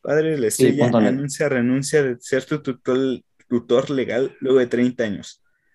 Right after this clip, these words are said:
Speaker 1: De verdad, qué buenas noticias para Britney.
Speaker 2: Buenas
Speaker 1: Tanto tiempo.
Speaker 2: noticias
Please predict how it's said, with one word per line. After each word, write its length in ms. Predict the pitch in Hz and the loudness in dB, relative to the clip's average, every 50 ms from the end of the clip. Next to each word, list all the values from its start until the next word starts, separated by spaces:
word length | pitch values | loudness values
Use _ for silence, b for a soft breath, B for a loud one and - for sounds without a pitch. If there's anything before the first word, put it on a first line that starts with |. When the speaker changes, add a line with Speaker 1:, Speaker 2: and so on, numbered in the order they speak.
| _ _ _ - | _ _ _ -2
Speaker 1:
De 80 | 107 | 2
verdad, 260 | 104 104 104 110 117 113 | 2 2 2 2 -2 -2
qué 140 | - - 139 | 0 2 2
buenas 300 | 127 120 120 127 123 123 | 4 4 2 2 0 -2
noticias 440 | 117 107 104 - 107 - 127 117 | -2 -4 -6 -6 -4 -4 -4 -4
para 200 | - - 92 90 90 | -2 -2 0 0 0
Britney. 580 | 87 92 87 87 - _ 104 92 80 - - _ _ _ _ _ _ _ _ _ _ _ _ _ _ _ _ _ _ _ | -2 -2 -4 -4 -6 _ -10 -10 -10 -12 -18 _ _ _ _ _ _ _ _ _ _ _ _ _ _ _ _ _ _ _
Speaker 2:
Buenas 600 | _ 123 139 143 139 127 113 180 202 220 220 202 185 | _ -2 0 2 4 6 6 6 6 8 6 4 4
Speaker 1:
Tanto 80 | 185 | 2
tiempo. 340 | - 113 151 208 208 127 143 | 2 2 2 2 2 2 0
Speaker 2:
noticias 460 | 175 202 202 202 202 196 - - - | 4 6 6 6 4 2 -2 -10 -20